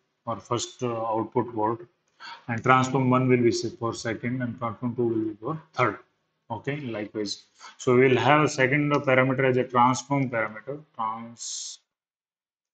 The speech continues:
okay. Trans-, transform zero,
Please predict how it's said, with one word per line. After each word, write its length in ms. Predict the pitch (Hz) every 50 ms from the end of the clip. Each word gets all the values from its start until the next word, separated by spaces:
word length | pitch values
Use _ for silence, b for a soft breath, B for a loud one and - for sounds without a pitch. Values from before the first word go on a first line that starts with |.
| _ _ _ _ _ _ _ _ _ - 240 190 170 143 - - - - - 120 117 127 135 143 - - - 131
okay. 340 | 120 110 - - 143 175 - - -
Trans-, 320 | - 131 127 127 123 123 - - - _ _ _ _ _ _ _ _ _ _ - 117 - _ _ _ _ _ _ _ _ _ 156 _ _ _ _ _ _ _ _ _ _ _ _ _ _ _ _ _ _ _ _ _ _ _ _ _ _ _ _ _ _ _ _ _ _ _ _
transform 480 | - 127 120 110 - - 123 113 113 104
zero, 640 | 107 117 120 120 127 131 131 131 131 131 127